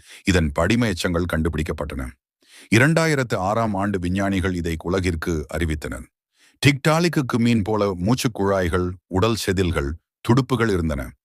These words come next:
ஆனா, அதே நேரத்தில் நிலத்தில் வாழும் நால்கால் முதுகெலும்புள்ள உயிரினங்கள் போல ஒரு தனித்த கழுத்து அமைப்பு இருந்தது. அதாவது,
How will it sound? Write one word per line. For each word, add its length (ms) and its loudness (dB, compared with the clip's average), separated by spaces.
ஆனா, 280 2
அதே 320 2
நேரத்தில் 580 0
நிலத்தில் 520 4
வாழும் 440 0
நால்கால் 560 2
முதுகெலும்புள்ள 880 0
உயிரினங்கள் 600 0
போல 240 -2
ஒரு 160 -2
தனித்த 400 -2
கழுத்து 400 0
அமைப்பு 280 -2
இருந்தது. 380 -4
அதாவது, 480 4